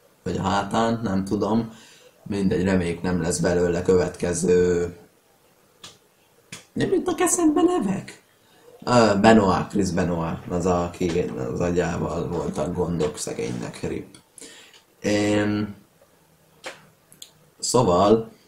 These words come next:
hátba ütötte, és ezzel a meccset megnyerte Chris Dice, de mint, ö, mindig, így az öv maradt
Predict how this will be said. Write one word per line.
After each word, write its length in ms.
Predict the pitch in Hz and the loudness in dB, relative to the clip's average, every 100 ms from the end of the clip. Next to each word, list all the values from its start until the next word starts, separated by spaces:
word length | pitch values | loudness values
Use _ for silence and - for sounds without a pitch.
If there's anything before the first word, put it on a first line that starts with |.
| _ - | _ 0
hátba 340 | 120 151 135 | 2 4 4
ütötte, 380 | 127 117 110 98 | 8 6 6 4
és 120 | 92 | 4
ezzel 300 | 95 95 92 | 2 2 2
a 60 | 90 | 2
meccset 420 | 98 101 - - | 0 0 -4 0
megnyerte 560 | 92 95 92 82 92 92 | 2 2 2 -2 -6 -4
Chris 260 | 92 85 | -4 -2
Dice, 420 | - 135 110 - - - - | 0 2 2 0 -4 -14 -2
de 360 | 95 - 87 92 | 2 2 2 0
mint, 420 | 98 95 90 - | 2 2 0 0
ö, 260 | 98 87 82 | 2 4 2
mindig, 640 | 107 135 127 113 107 82 - - - | 4 6 6 8 6 4 -4 -16 -6
így 220 | 98 95 | -2 2
az 140 | 92 107 | 4 4
öv 180 | 98 | 2
maradt 680 | 95 95 92 87 - - | 4 4 4 2 -2 -12